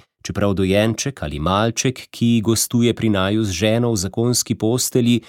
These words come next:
vztrajno, čeprav nehote, suva vame z nogami, medtem ko se z glavico mucka ob svoji mamici.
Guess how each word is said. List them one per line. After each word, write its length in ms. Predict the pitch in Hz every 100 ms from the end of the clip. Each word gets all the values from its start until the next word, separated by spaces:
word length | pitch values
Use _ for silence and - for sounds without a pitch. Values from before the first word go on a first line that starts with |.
| - _ _ -
vztrajno, 840 | 117 - 117 113 110 120 131 135 -
čeprav 320 | 98 92 80
nehote, 680 | 78 85 - 104 - 104 127 - _ _ _ _ _
suva 380 | - - 214 143
vame 380 | 107 123 143 123
z 180 | 101 87
nogami, 640 | 107 95 135 117 82 67 -
medtem 400 | 85 87 101 98
ko 100 | -
se 220 | 98 -
z 100 | 92
glavico 540 | 87 101 104 107 110 113
mucka 400 | 110 117 - 113
ob 100 | 101
svoji 300 | - 104 104
mamici. 640 | 107 107 76 76 - -